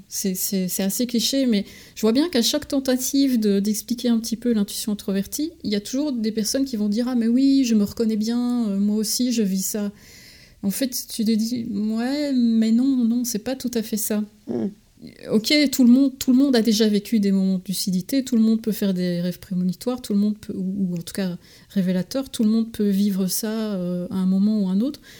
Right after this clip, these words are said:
Speaker 1: Mais sauf qu'ici, c'est quand même un fonctionnement par défaut, ça s'arrête jamais.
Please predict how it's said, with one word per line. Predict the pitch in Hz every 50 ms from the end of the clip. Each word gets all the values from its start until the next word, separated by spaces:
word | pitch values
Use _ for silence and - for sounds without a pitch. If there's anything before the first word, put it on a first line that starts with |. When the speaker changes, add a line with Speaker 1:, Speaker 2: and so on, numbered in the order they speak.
| - - - - - -
Speaker 1:
Mais | - 190 196 208
sauf | - - 277 277 -
qu'ici, | - - 202 - - 294 294
c'est | 294 - 226 214
quand | 214 185
même | 190 214 220
un | 208 190
fonctionnement | - - 196 - - 196 190 196 202 220 220
par | - 190 175 180
défaut, | 175 180 170 - - 302 277
ça | 208 202 185
s'arrête | - 190 175 180 180 170
jamais. | 170 175 170 175 196 247 294 294